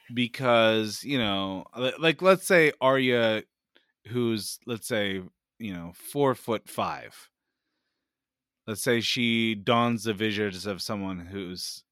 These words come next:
uh, six foot five. Uh, and are people looking up or down, or do they think, are they, they down, but they think they're looking up?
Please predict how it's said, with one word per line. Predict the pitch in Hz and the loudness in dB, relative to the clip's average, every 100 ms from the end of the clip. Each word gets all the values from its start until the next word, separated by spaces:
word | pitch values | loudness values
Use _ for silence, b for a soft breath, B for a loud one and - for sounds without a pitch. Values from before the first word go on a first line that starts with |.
| _ _ | _ _
uh, | 92 95 90 87 82 76 73 87 85 76 76 - | -14 -12 -10 -12 -14 -16 -18 -18 -20 -20 -18 -12
six | - 180 - | -4 -2 -2
foot | 107 - | -4 -4
five. | 82 - - - - _ _ _ _ _ _ _ _ _ _ _ _ _ _ _ _ | -12 -12 -18 -20 -20 _ _ _ _ _ _ _ _ _ _ _ _ _ _ _ _
Uh, | 120 110 104 101 98 98 _ _ _ _ | 2 4 4 2 0 -4 _ _ _ _
and | 117 117 113 - _ | -2 -2 -2 -10 _
are | 123 | -6
people | 120 156 170 | -4 -2 0
looking | 156 135 123 - | 0 -2 -6 -2
up | 160 240 - - - | 0 0 -4 -16 -2
or | 147 143 | 2 2
down, | 120 110 165 196 | 2 2 4 4
or | 135 117 | 0 -2
do | 113 | 0
they | 127 110 | 2 0
think, | - 185 202 - - | 0 -6 -6 -6 0
are | 127 | 2
they, | 123 120 | 2 0
they | 117 117 | -2 -2
down, | 107 147 185 | 2 2 2
but | 160 | -2
they | 107 | -4
think | 95 170 | -4 -4
they're | 170 190 | -2 -2
looking | 190 202 190 | -2 -4 -6
up? | 196 - | -6 -10